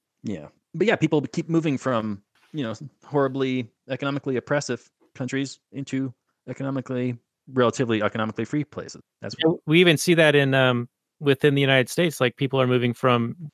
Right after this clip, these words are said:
Speaker 2: certain states to other states. Uh, like, in the pre-show, Rachel, you talked about if you were a user of cannabis, you would probably look at moving to Oklahoma. And, uh, my wife and I were looking at Idaho or other places like that due to the homeschool laws.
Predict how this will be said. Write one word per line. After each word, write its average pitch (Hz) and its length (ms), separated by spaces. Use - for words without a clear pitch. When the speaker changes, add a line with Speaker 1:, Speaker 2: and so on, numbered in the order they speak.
Speaker 2:
certain 147 400
states - 300
to - 180
other 175 160
states. - 500
Uh, 117 400
like, 123 340
in 147 100
the 127 60
pre-show, 135 640
Rachel, 135 300
you 127 80
talked 131 240
about 123 140
if 143 180
you 127 120
were 139 220
a 127 60
user 123 280
of 110 100
cannabis, 123 460
you 127 200
would 135 240
probably 131 600
look 139 260
at 151 80
moving 135 240
to 127 60
Oklahoma. 127 680
And, 113 420
uh, 110 160
my 113 160
wife 117 260
and 120 80
I 120 100
were 117 260
looking 127 300
at 123 160
Idaho 135 400
or 123 120
other 127 160
places 127 340
like 117 140
that 139 140
due 131 80
to 123 40
the 113 120
homeschool 123 380
laws. 107 260